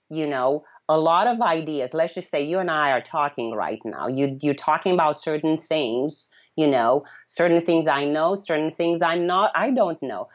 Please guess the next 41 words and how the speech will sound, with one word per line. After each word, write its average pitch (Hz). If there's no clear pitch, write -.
But 151
guess 147
what? 165
When 147
I'm 175
on 190
my 147
own 147
time, 180
I 147
reflect 143
upon 165
that, 180
and 170
I'm 185
curious 262
enough 151
to 175
wanna 165
learn 151
more 151
about 135
it. 143
I'm 139
gonna 147
go 135
ahead 127
and 123
research -
it. -
So 214
no, 165
definitely, 190
I 180
am 180
not 160
a 180
loner. 147
I 135
love 139
people. 127